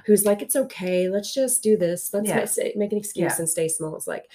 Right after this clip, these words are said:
Speaker 2: Yeah.
Speaker 1: I wanna drive you and I want you to drive me for the
Speaker 2: Yeah.
Speaker 1: rest of our life.
Speaker 2: Yes.
Speaker 1: I wanna elevate together
Speaker 2: Yeah.
Speaker 1: until we're dead.
Speaker 2: Yeah.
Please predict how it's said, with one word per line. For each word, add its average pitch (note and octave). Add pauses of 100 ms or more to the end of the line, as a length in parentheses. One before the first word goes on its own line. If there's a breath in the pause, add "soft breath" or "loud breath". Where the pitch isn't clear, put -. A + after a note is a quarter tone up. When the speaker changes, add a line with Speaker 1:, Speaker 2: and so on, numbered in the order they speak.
Speaker 2:
Yeah. F#3
Speaker 1:
I -
wanna G#3
drive D#3+
you D#3
and D#3
I F3
want F#3
you F3
to F3+
drive D3+
me G#2
for -
the -
Speaker 2:
Yeah. -
Speaker 1:
rest D#3+
of -
our D#3
life. -
Speaker 2:
Yes. D4+
Speaker 1:
I F3+
wanna F3+ (100)
elevate F3
together D#3+
Speaker 2:
Yeah. G#3
Speaker 1:
until D#3+
we're D#3
dead. -
Speaker 2:
Yeah. D3